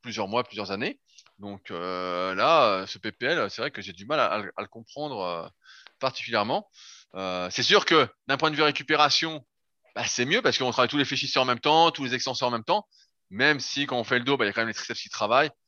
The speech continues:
Donc, euh, bon, les coudes vont peut-être pas aimer à la longue. On travaille, euh, pas mal, euh, l'articulation de l'épaule aussi parce que forcément, euh, avec l'articulation des épaules, parce que forcément, on fait, euh, pec, dos, euh, push, euh,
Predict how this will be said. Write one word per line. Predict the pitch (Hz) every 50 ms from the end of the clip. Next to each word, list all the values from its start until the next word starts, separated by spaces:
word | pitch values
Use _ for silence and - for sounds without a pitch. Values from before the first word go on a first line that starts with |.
| _ _ _ _ _
Donc, | 90 92 95 95 - -
euh, | 92
bon, | 87 95 104 98
les | 95 95
coudes | _ - 123 110
vont | 101 92 92 87
peut-être | - 98 -
pas | 110 107
aimer | 107 107 110
à |
la | 104 98
longue. | 101 120 151 180 151 - - - - _ _ _
On | - 113 117
travaille, | - 127 127 127 131 131 127 120
euh, | 117
pas | 117 - 127
mal, | 127 131 131 131 127
euh, | 120 117 117 117 113 110 110 110 110 107 107 107
l'articulation | 107 117 117 - - 123 117 - - 123
de | 123
l'épaule | 120 117 - 135 131
aussi | 127 120 - - 147
parce | - 113 -
que | 110
forcément, | - - - - - 120 127 127 131 127 120 110 98
euh, | 90 87 82 85 _ _ _ -
avec | 104 98 101 98 95
l'articulation | 104 107 - - 110 107 - 113
des | 110 110
épaules, | 107 127 123
parce | 104 101 -
que | - 98
forcément, | 107 - - 127 135 - - - - - - - - - _ _ -
on | 131 139
fait, | 127 - 151 147 139 135 127
euh, | 123 117 117 117 117 117 117 117 113 117 117 120 110 _
pec, | - 147 143 139 135 123 113
dos, | 123 139 143 147 143 139 127 113
euh, | 107 - 107 98 - _ _ _ _ _ _ _ _ _ -
push, | - 143 143 131 - - 139
euh, | 127 120 120 117